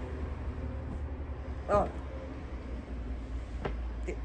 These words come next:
ਇਹ ਹੈਗੀ ਸਲਵਾਰ। ਤੇ ਪ੍ਰਾਈਸ ਸਾਰਿਆਂ ਦੀ ਸੇਮ ਹੀ ਰਹੂਗੀ, ਅੱਠ ਸੌ ਪਚੱਤਰ।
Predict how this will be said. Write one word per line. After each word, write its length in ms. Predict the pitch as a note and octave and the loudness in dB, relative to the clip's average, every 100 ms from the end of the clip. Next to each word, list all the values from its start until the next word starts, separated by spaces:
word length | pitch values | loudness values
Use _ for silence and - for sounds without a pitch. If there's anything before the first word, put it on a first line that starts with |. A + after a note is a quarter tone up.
| - - - | -4 12 12
ਇਹ 160 | C#4 G#3+ | 12 8
ਹੈਗੀ 160 | G3 | 4
ਸਲਵਾਰ। 380 | G#3 F#3+ - - - - - - - - - - - - - - - - - - - - - - - - - - - - - - - - - - - - - - - - - - - - - | 4 2 2 -2 -8 -10 -10 -10 -10 -10 -10 -10 -10 -10 -10 -10 -8 -8 -8 -8 -8 -8 -10 -10 -10 -10 -10 -10 -10 -12 -12 -12 -12 -12 -12 2 2 2 -8 -10 -10 -10 -10 -10 -10 -10 -6
ਤੇ 60 | F#3+ | 4
ਪ੍ਰਾਈਸ 340 | G3 G3 G#3 - F#3+ | 8 10 8 0 0
ਸਾਰਿਆਂ 240 | F#3+ F#3+ G3 | 4 6 6
ਦੀ 120 | G3+ | 4
ਸੇਮ 280 | G3 F3 F#3 | 0 0 4
ਹੀ 80 | C#4 | 4
ਰਹੂਗੀ, 320 | D4+ D#4 A3 | 6 6 6
ਅੱਠ 100 | F#3+ | 4
ਸੌ 160 | G#3 | 0
ਪਚੱਤਰ। 380 | G3+ C#4+ - - | 0 0 0 -2